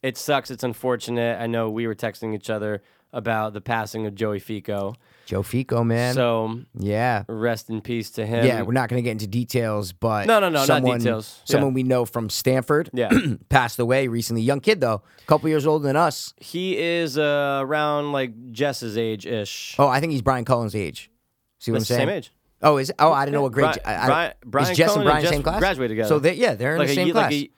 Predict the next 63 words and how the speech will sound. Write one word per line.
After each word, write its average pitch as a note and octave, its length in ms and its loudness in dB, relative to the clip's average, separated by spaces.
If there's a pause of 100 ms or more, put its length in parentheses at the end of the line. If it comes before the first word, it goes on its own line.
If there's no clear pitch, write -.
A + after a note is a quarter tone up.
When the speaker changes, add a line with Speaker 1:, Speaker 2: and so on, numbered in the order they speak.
Speaker 1:
no, E3+ 220 2
it's D#3+ 80 -4
like E3+ 120 -6
a D#3 40 -4
year D3+ 180 0
apart-ish. A#2 800 -4 (280)
He D3 100 -2
was C#3+ 120 -2
always C#3+ 220 0
a C3+ 40 -4
little C3+ 100 -2
bit, A#2 240 -4
he B2+ 60 -6
was, B2+ 80 -6
like, B2+ 100 -4
a A#2+ 80 -4
couple B2 260 -6
years A2 160 -4
older A2 480 -4
Speaker 2:
Than A2+ 140 -2
Speaker 1:
than - 0 -
Speaker 2:
Brian B2+ 220 2
Speaker 1:
Jess. A#2+ 100 2
Speaker 2:
Cullen? G3+ 260 0
Speaker 1:
Yeah. A2 380 -4 (440)
Yeah. A#2+ 300 -6 (500)
Yeah, - 280 -6 (120)
yeah, G2 220 -10
yeah, C#2 180 -12
yeah. C2 240 -12 (380)
Speaker 2:
Hundred F3 280 -2
percent E3 280 -4
sure? G3 200 -4
Speaker 1:
Hundred A#2 260 -4
percent. C#3 380 -8
Speaker 2:
I - 80 -6
don't G3 100 -6
think A#3 140 -10
you're E3+ 100 -2
right, A3 180 -4
dude. F3+ 280 -4
Really? C4+ 360 -2
Speaker 1:
Joey E3 280 -4
Fico A#3+ 520 -4
is A#2+ 200 -8
a, G#2+ 180 -6
he's C3+ 160 -8
like, D3+ 160 -2
he's C3+ 100 -12
gotta G3 160 -2
be, D#3 140 -4
th-, - 180 -20 (140)
well, A#2+ 220 -4
again, G#2+ 260 -4
right A2+ 160 -2
now, A#2+ 140 0
he A2 60 -6
must C#3+ 160 -6
have - 20 -16
been, C#3 80 -4
like, B2 140 -6
thirty-five, A#2+ 520 -2
thirty-six, A#2+ 680 -8